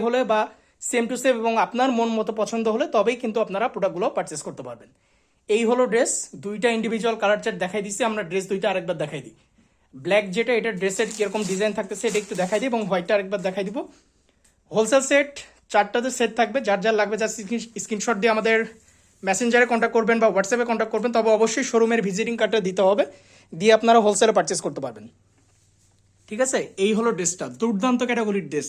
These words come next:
একদম। এই হলো সম্পূর্ণ ড্রেস, এটা ব্ল্যাকটা আরেকবার দেখাই দিচ্ছি। এই হলো ড্রেস, স্লিভসের পোর্শন কিন্তু ডান সাইডে আছে, সিঙ্গেল কালার, আলাদা একটা স্লিভস থাকতেছে। আচ্ছা, আমরা এখন হোয়াইটটা দেখাই দিই, এটা দোপাট্টা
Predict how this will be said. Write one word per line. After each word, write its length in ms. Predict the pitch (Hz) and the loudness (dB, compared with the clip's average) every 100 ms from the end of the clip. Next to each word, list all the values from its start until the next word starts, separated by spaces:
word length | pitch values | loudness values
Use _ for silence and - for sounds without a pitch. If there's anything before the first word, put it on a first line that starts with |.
| 131 | -10
একদম। 200 | 110 - _ _ _ _ _ _ _ _ _ _ _ _ - _ _ _ _ 180 | -14 -20 _ _ _ _ _ _ _ _ _ _ _ _ -20 _ _ _ _ -12
এই 80 | 190 | -6
হলো 120 | 208 214 | -6 -4
সম্পূর্ণ 260 | 208 180 208 190 | -6 -6 -6 -6
ড্রেস, 160 | 190 185 | -6 -4
এটা 120 | 262 208 | -6 -4
ব্ল্যাকটা 240 | 226 - 220 | -4 0 -2
আরেকবার 220 | 175 190 | -2 -6
দেখাই 160 | 165 190 | -6 -8
দিচ্ছি। 160 | 185 - 254 | -8 -8 -4
এই 80 | 175 147 | -4 -6
হলো 120 | 143 120 | -12 -14
ড্রেস, 160 | - - - _ _ _ _ _ _ _ _ - | -18 -18 -18 _ _ _ _ _ _ _ _ -12
স্লিভসের 380 | 220 208 247 240 | -8 -2 0 0
পোর্শন 200 | 233 247 240 | -2 -4 -4
কিন্তু 140 | 254 226 | 0 2
ডান 120 | 220 | 2
সাইডে 200 | 226 208 214 | 0 2 2
আছে, 140 | - 294 240 | 0 -4 -4
সিঙ্গেল 240 | 220 208 | 0 0
কালার, 200 | 208 233 - 180 | 2 2 0 -4
আলাদা 200 | 180 170 | -2 -2
একটা 140 | 156 170 | -4 -10
স্লিভস 220 | - 147 - | -8 -8 -8
থাকতেছে। 340 | 143 - 123 131 _ _ _ _ _ _ _ _ - | -12 -10 -12 -12 _ _ _ _ _ _ _ _ -2
আচ্ছা, 280 | 160 - 151 - | 0 0 -8 -6
আমরা 140 | 180 208 | 4 4
এখন 140 | 202 220 | 6 4
হোয়াইটটা 280 | 190 196 220 214 | 4 4 6 4
দেখাই 160 | 208 208 | 4 2
দিই, 80 | 233 | 2
এটা 100 | 220 | 4
দোপাট্টা 240 | 220 240 | 4 2